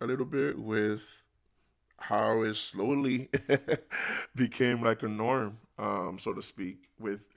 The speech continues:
liking and enjoying all these little nerdy things that we do. Uh, so in that one, I kinda wanna just go into the topic and, like you mentioned, like, we talked about how comic books have been turned into movies and how that's changed everything. So you definitely, um, how do you feel like movies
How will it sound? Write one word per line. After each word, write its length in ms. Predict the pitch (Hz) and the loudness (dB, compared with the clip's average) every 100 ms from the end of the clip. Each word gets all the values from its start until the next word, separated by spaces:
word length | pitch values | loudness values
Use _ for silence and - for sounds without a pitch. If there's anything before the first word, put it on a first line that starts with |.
| 107 | -4
liking 420 | 107 107 113 104 | -4 -4 -6 -2
and 260 | 104 104 | -2 -2
enjoying 480 | 101 95 104 104 101 | -4 -4 -2 0 0
all 100 | 104 | -2
these 200 | 101 95 | -4 -6
little 180 | 98 101 | -4 -4
nerdy 260 | 98 98 101 | -4 -6 -8
things 200 | 98 101 | -14 -8
that 120 | 92 | -8
we 100 | 85 | -8
do. 300 | 101 110 101 - - - _ - | -4 -4 -4 -10 -20 -20 _ -6
Uh, 320 | 101 101 98 | 2 4 2
so 160 | - 113 | 0 -2
in 100 | 98 | 4
that 160 | 107 | 6
one, 460 | 135 117 107 104 117 | 6 4 2 -2 -6
I 100 | 101 | -10
kinda 280 | - 117 107 | -2 0 2
wanna 220 | 104 101 | 2 -2
just 240 | 95 95 - | -4 -10 -2
go 240 | 104 101 | 0 0
into 180 | 98 101 | -2 -8
the 80 | 98 | -8
topic 500 | - 101 - 101 - | 0 0 0 -8 -4
and, 180 | 98 95 | -4 -4
like 160 | 95 | -6
you 60 | 101 | -6
mentioned, 240 | 92 - | -8 -8
like, 100 | 95 | -8
we 80 | 98 | -8
talked 260 | - 101 104 | -2 -2 -2
about 380 | 101 98 98 - - - - _ _ | -2 -2 -2 -10 -20 -20 -20 _ _
how 180 | - 92 | -2 -2
comic 420 | - 120 117 107 | 2 2 2 0
books 560 | 113 110 - - - - _ _ _ - | -2 -2 -2 -4 -6 -12 _ _ _ -6
have 160 | 110 | -4
been 140 | 107 101 | -2 -4
turned 300 | 110 107 98 | -2 -2 -2
into 220 | 98 95 | -6 -6
movies 520 | 95 104 98 82 90 | -4 -2 -2 -6 -6
and 100 | 87 | -6
how 160 | 90 87 | -4 -4
that's 240 | 90 92 | -4 -4
changed 240 | - 85 82 | -4 -6 -8
everything. 420 | 80 - - 85 | -12 -12 -16 -14
So 140 | - | -12
you 60 | 90 | -10
definitely, 640 | 98 101 110 104 104 104 - - - - - | -6 -4 -2 0 0 -4 -14 -20 -20 -18 -2
um, 320 | 101 95 101 | 2 2 2
how 100 | 110 | 0
do 80 | 120 | 2
you 100 | 120 | 0
feel 300 | - 123 117 | 0 2 4
like 120 | 110 | 2
movies 720 | 110 123 110 98 101 - - | 2 0 0 -6 -6 -10 -12